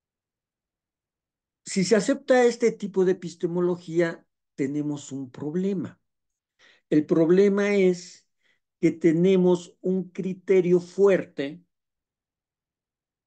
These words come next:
para decir, "Tú eres ciencia, tú no eres ciencia". A ti te falta, entonces échale ganas, ¿no? Y trabaja más. Y viene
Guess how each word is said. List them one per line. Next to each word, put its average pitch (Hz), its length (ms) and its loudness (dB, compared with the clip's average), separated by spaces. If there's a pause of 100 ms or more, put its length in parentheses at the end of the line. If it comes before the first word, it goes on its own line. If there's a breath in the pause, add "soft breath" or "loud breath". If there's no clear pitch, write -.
(160)
para 135 260 -6
decir, 170 520 0 (260)
"Tú - 80 -4
eres 185 160 -2
ciencia, 202 520 -6
tú 151 100 -8
no 143 120 -4
eres 113 140 -4
ciencia". - 360 -20 (420)
A - 80 -10
ti 185 80 -6
te 175 100 -12
falta, 196 360 0 (1080)
entonces 135 600 -4
échale 127 340 -2
ganas, 107 420 -4
¿no? 123 120 -12
Y 127 60 -18
trabaja 110 380 -8
más. - 360 -20 (3250)
Y 196 140 4
viene 214 840 4